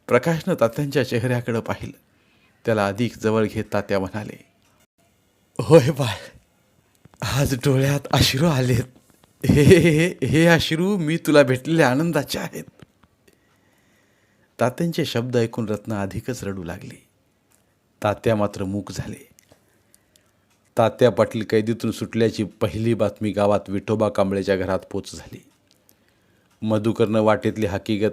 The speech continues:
आपल्या वडिलांना सांगितली आणि म्हणाला, "सध्या गावात बरंच काही घडतंय म्हणायचं, पण भैरू जाधवानं झुंजा बेर्डाचा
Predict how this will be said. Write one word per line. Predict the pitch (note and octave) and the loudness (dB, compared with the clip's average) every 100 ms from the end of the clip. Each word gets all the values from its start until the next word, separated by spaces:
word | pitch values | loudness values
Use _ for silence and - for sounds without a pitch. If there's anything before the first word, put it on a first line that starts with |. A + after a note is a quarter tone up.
| - | -4
आपल्या | A#2+ - A2 | -8 0 0
वडिलांना | G#2+ G#2 G#2+ G#2+ | 0 0 -2 -2
सांगितली | G#2 G2+ F#2+ F#2+ F#2 - | -4 -6 -6 -8 -10 -10
आणि | A#2+ A#2 | -6 -4
म्हणाला, | G#2 A#2 - E3 - _ _ _ _ _ _ _ _ _ _ _ _ _ _ _ _ _ _ _ _ _ _ | -4 -4 -6 -8 -16 _ _ _ _ _ _ _ _ _ _ _ _ _ _ _ _ _ _ _ _ _ _
"सध्या | - B2 A2 C3 D3+ E3+ | 2 2 4 4 4 4
गावात | E3+ B2 A2+ C#3+ E3 | 4 4 4 2 0
बरंच | C3 B2 D#3 E3+ | 4 4 4 2
काही | F3+ F#3+ | 2 2
घडतंय | C3 A#2 B2 F3 | 2 0 2 4
म्हणायचं, | D#3+ D#3 E3+ F#3+ G3+ C3 G#2 _ _ _ _ _ _ _ _ - | 4 4 2 2 2 0 -8 _ _ _ _ _ _ _ _ -2
पण | F3 F3+ E3+ - | 0 2 0 -4
भैरू | C3 G#2+ A2 F3 G#3 | -6 -2 0 2 4
जाधवानं | F3+ F3 F#3 G3 | 2 2 0 0
झुंजा | E3 C3 C#3 F3+ | 0 0 4 4
बेर्डाचा | F3+ E3+ E3+ | 4 2 2